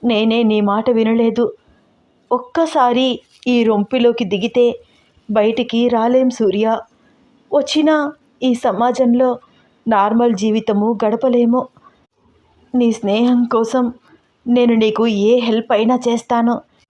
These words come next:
ఇంకొక అరగంటలో ఆఫీస్కి వస్తాను." "మేరీ, ఇంకొక చిన్న రిక్వెస్ట్," అంటూ సూర్య చెప్పేది మొత్తం ప్రశాంతంగా విని, "అలాగే, నువ్వు చెప్పినట్టే వస్తాను," అంటూ కాల్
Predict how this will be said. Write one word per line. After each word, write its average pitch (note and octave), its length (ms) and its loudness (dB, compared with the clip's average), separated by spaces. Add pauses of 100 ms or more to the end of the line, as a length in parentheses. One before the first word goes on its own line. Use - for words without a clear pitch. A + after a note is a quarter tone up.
(520)
ఇంకొక G#3+ 520 -2
అరగంటలో A3 720 2
ఆఫీస్కి A3 500 -2
వస్తాను." A#3+ 540 0 (840)
"మేరీ, F#3+ 480 0 (360)
ఇంకొక G3 380 -4
చిన్న G3 340 0
రిక్వెస్ట్," F#3 560 -4 (680)
అంటూ C4+ 540 0 (200)
సూర్య C#4 540 2 (100)
చెప్పేది A#3 400 0
మొత్తం G#3 640 -2 (280)
ప్రశాంతంగా G#3+ 800 0
విని, G#3 480 0 (800)
"అలాగే, G#3+ 440 0 (560)
నువ్వు C4+ 200 2
చెప్పినట్టే C4 580 0
వస్తాను," A3 540 -2 (600)
అంటూ A#3+ 340 0
కాల్ G#3+ 320 0